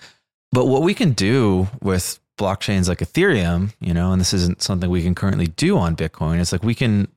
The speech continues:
we can run, like, a sort of open marketplace of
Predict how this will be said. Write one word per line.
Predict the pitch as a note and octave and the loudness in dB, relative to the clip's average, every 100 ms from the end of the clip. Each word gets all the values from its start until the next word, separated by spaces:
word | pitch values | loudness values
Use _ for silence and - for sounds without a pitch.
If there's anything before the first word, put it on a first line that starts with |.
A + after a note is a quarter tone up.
| _ _ | _ _
we | G#2+ | -4
can | C#3+ | 0
run, | G#2+ G2 C3+ G#2 F2+ F2+ - _ _ _ - | 2 2 2 2 2 0 -4 _ _ _ -6
like, | G#2+ | -2
a | |
sort | G2+ C3 A2+ | 0 2 2
of | G2 | 2
open | A2 A2+ G2 | 2 2 2
marketplace | F#2 A#2+ G2 - F2+ F2 - | 2 0 -4 -2 0 0 -2
of | F#2 F#2 F2 F2+ | 0 0 -2 -6